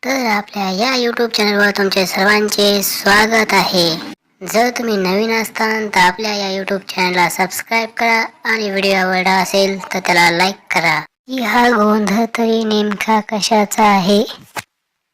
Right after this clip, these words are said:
हा गोंधळ आहे, आपण किंवा तुम्ही कोणतेही धार्मिक किंवा आध्यात्मिक कार्य करताना एकाच देवाची पूजा करतो. अनेक कार्य करण्यासाठी किंवा एक कार्य करण्यासाठी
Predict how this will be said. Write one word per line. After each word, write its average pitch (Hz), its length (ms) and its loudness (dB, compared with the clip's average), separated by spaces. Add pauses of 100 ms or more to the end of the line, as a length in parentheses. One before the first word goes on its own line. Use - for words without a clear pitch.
हा 240 380 0
गोंधळ 226 600 -2
आहे, 208 380 2 (720)
आपण 247 520 2
किंवा 226 320 0
तुम्ही 196 360 -4
कोणतेही 214 680 -4
धार्मिक 196 580 -2 (360)
किंवा 208 280 -2
आध्यात्मिक 196 760 -2
कार्य 220 300 0
करताना 190 680 0 (520)
एकाच 226 400 0
देवाची 208 500 0
पूजा 208 360 -2
करतो. 202 400 -4 (100)
अनेक 262 400 -2
कार्य 214 280 -2
करण्यासाठी 196 840 -4 (600)
किंवा 220 300 -4
एक 208 420 -2
कार्य 220 280 0
करण्यासाठी 196 540 -2